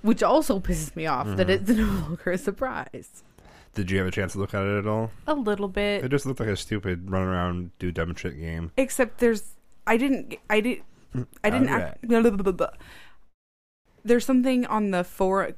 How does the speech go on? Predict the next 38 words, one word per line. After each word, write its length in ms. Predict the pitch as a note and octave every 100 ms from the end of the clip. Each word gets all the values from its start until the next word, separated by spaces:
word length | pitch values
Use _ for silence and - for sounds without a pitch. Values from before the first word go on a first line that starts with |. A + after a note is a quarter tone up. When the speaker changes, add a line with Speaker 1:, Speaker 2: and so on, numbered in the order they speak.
| -
Speaker 1:
I 40 |
was 120 | G#3+
trying 160 | - C4
to 80 | G#3
find 280 | G3+ F3
if 100 | F3
there 140 | - E3
was, 140 | D#3+
like, 160 | E3 D3+
a 40 |
little 300 | D3+ D#3+ C#3+
parental 880 | C#3+ - E3 D#3 E3 D#3 D3 C#3 D3 - F#2
Speaker 2:
Advisory 520 | F2 E2 F2+ F2 F2+
thing? 120 | -
Speaker 1:
ad-, 140 | F2+ F2+ - - - _
or 180 | - D4+
some 240 | B3+ D4 C4+
kind 200 | C4 A#3
of, 100 | G#3
you 80 |
know, 320 | G3 E3+ E3 F#3+ - - -
you 80 | F3+
know, 80 | D#3+
this 200 | E3+ F3
is 60 |
what's 160 | E3 E3+
involved 380 | E3+ D#3+ D#3 E3
in 100 | D#3+
it 80 | D#3+
kind 240 | - E3+
of 60 | D#3
Speaker 2:
Mm-hmm. 80 | D#3+
Speaker 1:
thing. 280 | D#3+ F3 - - _
Some 240 | - - C#4+
games 260 | F3+ E3 D#3+
do 120 | B2+
that. 240 | C#3 D#3 - - - -
Um, 420 | G3+ G3 E3+ D#3